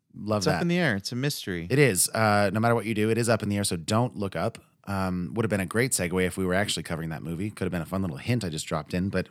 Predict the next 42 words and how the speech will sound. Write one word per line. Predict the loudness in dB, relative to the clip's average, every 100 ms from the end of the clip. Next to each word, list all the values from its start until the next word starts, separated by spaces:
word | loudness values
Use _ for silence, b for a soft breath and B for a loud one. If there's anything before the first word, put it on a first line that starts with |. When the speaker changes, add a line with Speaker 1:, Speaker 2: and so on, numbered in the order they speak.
| -4
Speaker 1:
we're | 0
not | 0 0
'cause | -2
that | -2
movie's, | 0 -2 -4
Speaker 2:
Mm-hmm. | -8 -8
Speaker 1:
uh, | -6
bad. | -2 -2 -2 -8 B B B B B B B _
So, | -2 2 4 2 0 -2 -2
Speaker 2:
<laughs> | -2 4
Speaker 1:
uh, | 8 8 6
thanks | 4 4 6 6
to | 6 8 6
everybody | 6 6
on | 6
Patreon, | 6 4 6 6
of | 6
course, | 6 6 6 2
my | 2 2
sister | 2 2 0
Bailey | 0 0 2
Minardi, | 0 0 0 0
without | 2 0
whom | 0 0
the | 0
show | 0 2
would | 2 2
not | 0 0
be | -2
what | -2
it | -4 2
is. | 6 6 4 -2
We | -2 -2 0
appreciate | 0 0 0 -2
the |
support | -4 -2 -2 0
from | -2
our | -2
friends | -2 -2
at | -4
the | -12
Handlebar. | -4 0 2 4 6 4